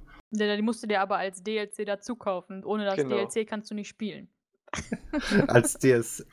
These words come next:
Speaker 3: als D L C beschissene Patches. Ja, geil.
Speaker 1: Ja, <laughs> so wie man's gewöhnt ist.
Speaker 3: Ah, gut. Dann würde ich sagen, wie gesagt, Mi-, Miko, danke, dass du hier warst.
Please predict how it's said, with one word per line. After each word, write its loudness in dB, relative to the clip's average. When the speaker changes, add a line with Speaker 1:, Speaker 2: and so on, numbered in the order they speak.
Speaker 3:
als -8
D 4
L 2
C 0
beschissene -4
Patches. -14
Ja, -8
geil. -2
Speaker 1:
Ja, 2
<laughs> -4
so -4
wie 2
man's 0
gewöhnt -8
ist. -14
Speaker 3:
Ah, 8
gut. 2
Dann 6
würde 6
ich 2
sagen, -2
wie -20
gesagt, -2
Mi-, -2
Miko, 2
danke, -2
dass -4
du -6
hier 6
warst. 0